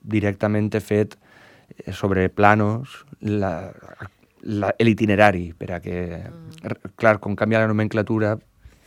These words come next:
Speaker 2: Perquè, José, no sols és Setmana Santa també, com que inclous religiositat, parles de les festes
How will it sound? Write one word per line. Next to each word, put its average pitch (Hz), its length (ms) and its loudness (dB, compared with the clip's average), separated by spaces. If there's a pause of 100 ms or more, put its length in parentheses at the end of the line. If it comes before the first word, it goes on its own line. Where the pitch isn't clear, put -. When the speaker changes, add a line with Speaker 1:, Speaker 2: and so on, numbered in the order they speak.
(220)
Speaker 2:
Perquè, 190 420 -6
José, 196 340 -8
no 202 200 -6
sols 220 380 -4
és 202 320 -6
Setmana 180 480 -6
Santa 190 380 -8
també, 165 480 -6
com 165 480 -10
que 170 220 -8
inclous 175 680 -6 (100)
religiositat, 196 760 -8
parles 190 480 -6
de 180 100 -6
les 160 200 -10
festes 196 500 -8